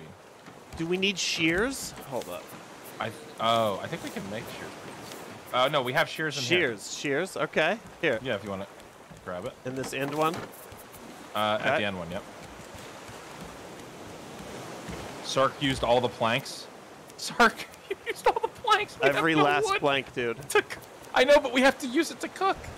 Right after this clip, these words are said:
Speaker 1: Nope.
Speaker 2: Okay. <laughs> Well, I do. I did cook an okay amount,
Speaker 1: You know what we
Speaker 2: but
Speaker 1: need to do? You know,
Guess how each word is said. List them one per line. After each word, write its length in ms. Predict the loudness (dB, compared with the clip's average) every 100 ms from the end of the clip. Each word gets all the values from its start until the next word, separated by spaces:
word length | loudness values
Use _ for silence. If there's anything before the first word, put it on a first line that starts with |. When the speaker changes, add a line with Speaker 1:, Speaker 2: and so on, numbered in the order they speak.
| 0
Speaker 1:
Nope. 220 | 4 4 0 -10 -16 -16 -14 -14 -14 -14 -14 -2 4
Speaker 2:
Okay. 360 | 6 6 6 4
<laughs> 40 | 2 2 2 0 4
Well, 420 | 6 8 8 6 2 -4 -8 -8 -6 2
I 80 | 4
do. 120 | 6 8
I 100 | 8
did 240 | 6 2
cook 220 | 4 6
an 100 | 6 2 2
okay 460 | 2 2 2 0 2
amount, 140 | 4
Speaker 1:
You 120 | 6
know 180 | 6 6
what 60 | 6
we 100 | 6
Speaker 2:
but 200 | 6 6
Speaker 1:
need 120 | 4
to 60 | 4
do? 180 | 4 4
You 100 | 4
know, 180 | 4